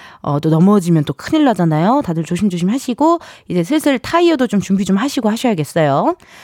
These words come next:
공이구사님, "은지님, 여기 안산인데 폭설이 오네요." <gasps> 첫눈에 잠깐 행복하고 업체로 배달 간 직원들 눈길 걱정,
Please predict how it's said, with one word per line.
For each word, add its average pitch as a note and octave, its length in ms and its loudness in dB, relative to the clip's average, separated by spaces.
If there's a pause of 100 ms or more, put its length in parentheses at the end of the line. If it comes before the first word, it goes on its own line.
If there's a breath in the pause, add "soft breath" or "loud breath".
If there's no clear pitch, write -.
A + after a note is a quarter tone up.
(120)
공이구사님, D4 920 2 (320 loud breath)
"은지님, E4 560 4
여기 F#3+ 200 2
안산인데 G3+ 880 2
폭설이 F4 400 0
오네요." C#3+ 500 0
<gasps> D#4+ 880 -2
첫눈에 F4+ 380 2
잠깐 D4+ 360 0
행복하고 G3+ 800 2
업체로 A#3+ 380 0
배달 G3 320 0
간 G3+ 160 0
직원들 D3 380 -2
눈길 A#3 300 0
걱정, F3+ 640 0